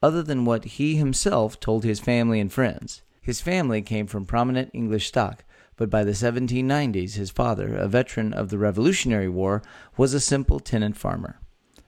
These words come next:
Jones's earliest memories, he said, were of the pleasant little village in Berkshire County. However, the Jones family moved ten times in the first eighteen years of his life from one farm to another. Jones was somewhat sickly and delicate as a child.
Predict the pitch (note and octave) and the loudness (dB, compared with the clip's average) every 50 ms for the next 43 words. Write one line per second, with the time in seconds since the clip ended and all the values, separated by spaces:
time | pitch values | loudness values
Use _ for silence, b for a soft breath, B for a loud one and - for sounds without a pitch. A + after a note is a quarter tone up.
0 | b b _ - - C3+ C#3 C#3 A#2 A#2 A2+ A2+ C3+ D3+ G3+ G#3 D3+ A2 G2 - | b b _ 2 2 4 4 4 2 2 2 4 4 4 4 4 2 2 0 0
1 | - G#2 G2+ G2 G2 F#2+ F#2+ E2+ G2 G2+ F#2 - G#2+ G2 G2+ A2+ G#2 B B B | -2 0 0 0 0 0 0 0 0 0 0 2 2 2 2 2 -2 B B B
2 | B B - B2 B2+ C3 C3+ C3+ C3+ C#3 C3 - - C3 C#3 D3+ C#3+ E3 E3+ - | B B 0 2 4 4 4 2 2 -2 0 2 4 4 4 4 4 0 -2 0
3 | C3+ C#3 C3+ C#3 B2+ A2 A2+ G#2 G2 G2 F#2+ G#2 G#2+ G#2 G2+ F2+ G2+ G2+ - - | 0 0 2 2 2 4 4 4 4 2 2 2 2 2 4 4 2 2 0 0
4 | - G#2+ G2+ - - F2+ - - - - - - - - - - _ _ _ - | 0 -2 0 2 0 0 0 -2 -6 -10 -12 -12 -14 -14 -14 -16 _ _ _ -20
5 | _ - - - D3+ F3 F3+ E3+ F3+ D#3+ D3+ C3+ C3+ D3+ D#3 E3+ F#3+ F3 - - | _ 0 2 4 6 6 4 4 2 2 2 2 4 4 4 2 0 0 2 2
6 | C#3+ B2 A#2+ A#2+ A#2 A2+ A2 G#2 F#2+ - - - E3+ E3+ E3 C#3 C#3+ B2+ G2+ G2 | 2 4 4 4 4 4 4 2 0 0 0 2 2 2 2 2 4 4 4 4
7 | F#2 F#2+ F#2 G2+ G2+ G2+ G2+ - A#2+ A2+ A#2 - - A2 A#2+ A#2+ - - C3+ C3+ | 2 0 0 0 0 -2 0 0 0 0 0 0 0 0 0 2 2 2 4 4
8 | C3 B2+ B2+ C3 C#3+ D#3+ D#3 C#3 A2 F#2+ F#2+ G2 F#2+ - B B B B B B | 4 4 2 2 0 0 0 2 2 2 2 2 -2 -6 B B B B B B
9 | - - B2+ C3+ C3 B2+ B2 B2 - - A2+ A2 A2 A2 G#2+ - A2+ A2+ A2 G#2 | 0 2 4 4 6 4 2 2 0 2 2 2 2 2 0 0 2 2 2 2
10 | - - - - - A#2 - _ _ b b b b b b b b b - - | 0 -2 -4 -8 -10 -12 -16 _ _ b b b b b b b b b -2 2
11 | - A#2+ A#2+ A#2+ B2+ A#2+ A#2 A2 G#2+ - - A#2 A#2 A#2 G#2+ - - - E3+ E3 | 4 4 4 4 2 0 -2 -2 0 2 2 4 4 2 2 0 0 2 2 2
12 | - - A#2 A2+ B2 B2+ A2+ A2 G#2+ G#2+ G2 - A#2+ A#2 A#2 G2+ - G#2+ F#2+ G2+ | 2 2 2 4 4 4 4 4 2 2 4 4 4 4 2 0 0 2 2 2
13 | F#2+ G2+ F#2 - - G#2+ G2+ G2+ G2+ A2 A2 | 2 0 0 2 2 4 4 4 2 2 0